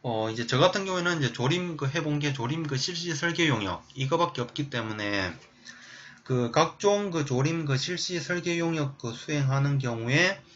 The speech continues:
그 용기묘 조림을 그 일부 편성을 하고 그리고 그 설계에 반영을 했습니다라고 이렇게 저는, 어, 설명을 해줄 것 같아요.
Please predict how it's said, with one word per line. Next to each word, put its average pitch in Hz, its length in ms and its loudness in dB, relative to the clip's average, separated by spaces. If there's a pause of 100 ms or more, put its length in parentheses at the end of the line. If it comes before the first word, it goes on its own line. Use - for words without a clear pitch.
(540)
그 113 340 -2
용기묘 123 540 0
조림을 143 560 -2
그 - 180 -12
일부 139 280 -2
편성을 135 440 -2
하고 110 420 0 (460)
그리고 139 640 -2
그 107 160 -10
설계에 135 560 -2
반영을 117 560 -2 (580)
했습니다라고 110 1300 -2 (100)
이렇게 113 280 -8
저는, 131 360 0 (200)
어, 98 280 -10
설명을 131 600 -2 (760)
해줄 98 320 -12
것 104 140 -14
같아요. 98 440 -10